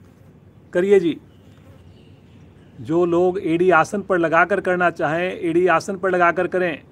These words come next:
लेकिन पटकने की आवाज़ नहीं आएगी। करिए जी, अंतिम आवृत्ति करिए और रुक जाएं अब की बार।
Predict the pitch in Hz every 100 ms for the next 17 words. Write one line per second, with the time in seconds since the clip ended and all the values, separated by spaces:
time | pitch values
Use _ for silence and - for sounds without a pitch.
0 | - 147 160 185 190 - 170 160 180 196
1 | 196 180 190 180 190 202 202 196 196 196
2 | 170 - - - - - - - - -
3 | - - - - - - - - - -
4 | - - - - - - - - - -
5 | - - - - - - - - - 143
6 | 143 160 143 165 160 180 165 160 160 185
7 | 170 165 165 190 214 233 - - - -
8 | - - - - - - 143 190 190 202
9 | 208 160 202 185 143